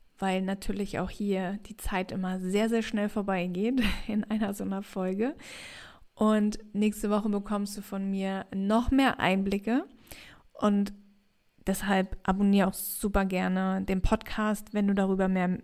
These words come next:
wissen möchtest. Und ansonsten freue ich mich natürlich auch, wenn du an dieser Stelle dir Zeit nimmst, den Podcast zu bewerten, wenn er dir gefallen hat.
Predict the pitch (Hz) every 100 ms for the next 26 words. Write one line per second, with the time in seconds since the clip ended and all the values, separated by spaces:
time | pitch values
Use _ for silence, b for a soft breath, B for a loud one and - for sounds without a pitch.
0 | - 185 202 - 233 247 - 277 320 -
1 | - B B B B B B B B B
2 | - - - - 208 202 - 202 202 202
3 | 202 - 202 202 196 196 - - - 196
4 | 202 196 196 190 - 196 190 185 185 180
5 | 185 185 - - - 185 185 185 185 180
6 | 190 185 185 - - 180 180 170 175 196
7 | - - _ _ _ _ _ 190 185 -
8 | 196 202 190 185 185 190 - 190 - 196
9 | 190 208 233 220 214 208 202 208 202 208
10 | 196 196 196 185 -